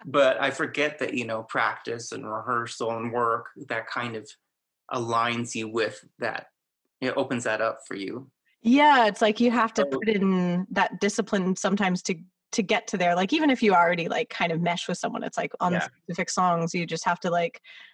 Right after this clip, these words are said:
Speaker 2: work it until it becomes an effortless playing with each other.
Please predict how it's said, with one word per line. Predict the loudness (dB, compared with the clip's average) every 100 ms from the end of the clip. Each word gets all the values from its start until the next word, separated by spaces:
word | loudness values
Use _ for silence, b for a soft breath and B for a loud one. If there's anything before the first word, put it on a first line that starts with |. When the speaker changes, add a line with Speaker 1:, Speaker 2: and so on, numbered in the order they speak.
| B 0
Speaker 2:
work | 4 4 4
it | 0 2
until | 0 2 0
it | 0
becomes | -2 -2 0 -2
an | -2
effortless | -4 -4 -6 -6
playing | -4 -2 0
with | -2 -4
each | -4
other. | -6 -4 -6